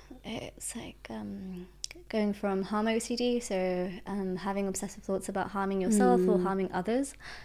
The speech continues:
Speaker 1: Um, so someone might think, "If I count to a hundred before my mum comes home,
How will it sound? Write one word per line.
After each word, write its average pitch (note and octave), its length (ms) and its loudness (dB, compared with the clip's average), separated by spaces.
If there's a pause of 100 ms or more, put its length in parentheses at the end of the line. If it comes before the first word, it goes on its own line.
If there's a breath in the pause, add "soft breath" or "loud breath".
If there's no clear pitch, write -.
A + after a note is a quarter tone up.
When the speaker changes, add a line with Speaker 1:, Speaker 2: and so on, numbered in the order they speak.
(420 loud breath)
Speaker 1:
Um, F#3+ 560 0
so - 220 -6
someone G3 260 -6
might G#3 160 -6
think, - 220 -4
"If G#3 140 -10
I - 100 -4
count A3+ 300 -4
to - 100 -6
a G#3+ 40 -4
hundred B3 440 2
before F#3+ 580 4
my F#3 200 0
mum A#3+ 200 4
comes G#3+ 240 -2
home, F#3+ 360 0